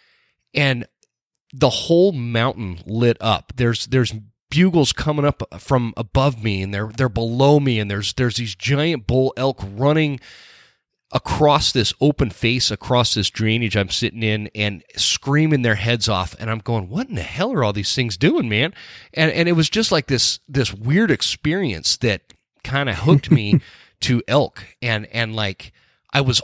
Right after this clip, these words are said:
all excited to go elk hunting after that. You know, I did, I never had an elk tag before, and I, I'd never, I'd never seen a rut fest like that. And, and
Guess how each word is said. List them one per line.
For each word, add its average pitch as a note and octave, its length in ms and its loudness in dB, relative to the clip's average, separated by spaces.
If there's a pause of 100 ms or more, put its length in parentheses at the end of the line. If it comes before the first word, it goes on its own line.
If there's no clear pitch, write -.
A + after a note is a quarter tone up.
all D#3+ 260 2
excited D3 480 -2
to G2+ 60 -8
go G#2+ 200 -4
elk C#3+ 260 0
hunting F#2+ 320 -4
after F#2 240 -6
that. E2 240 -4
You G#2 100 -6
know, G2+ 100 -4
I A2 80 0
did, A#2+ 160 0
I A2+ 120 0
never B2 440 2
had C#3 240 0
an A2+ 120 -4
elk A#2 240 -2
tag G#2 280 -2
before, G2 420 -4
and F#2+ 100 -6
I, G2 120 -4
I'd A#2+ 160 -4
never, C#3+ 520 0
I'd B2 120 -2
never D3+ 220 0
seen D#3+ 260 2
a A2 60 2
rut F#2+ 320 0
fest - 380 -2
like G2+ 180 -2
that. E2+ 280 -6 (640)
And, A2 440 -2 (120)
and G#2+ 340 -2